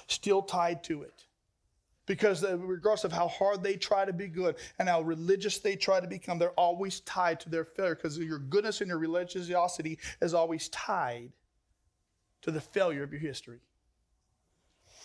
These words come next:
Grace is the only thing that will lead you to your destiny.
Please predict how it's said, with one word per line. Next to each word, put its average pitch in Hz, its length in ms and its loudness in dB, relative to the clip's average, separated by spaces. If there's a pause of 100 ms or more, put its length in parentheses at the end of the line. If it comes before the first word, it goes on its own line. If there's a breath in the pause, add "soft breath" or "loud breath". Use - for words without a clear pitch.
(160 loud breath)
Grace 202 260 4
is 160 120 -2
the 165 160 -2
only 208 320 -2
thing 175 340 -6
that 143 160 -2
will 156 140 -4
lead 165 220 -8
you 143 60 -8
to 143 60 -12
your 151 140 -8
destiny. 143 520 -6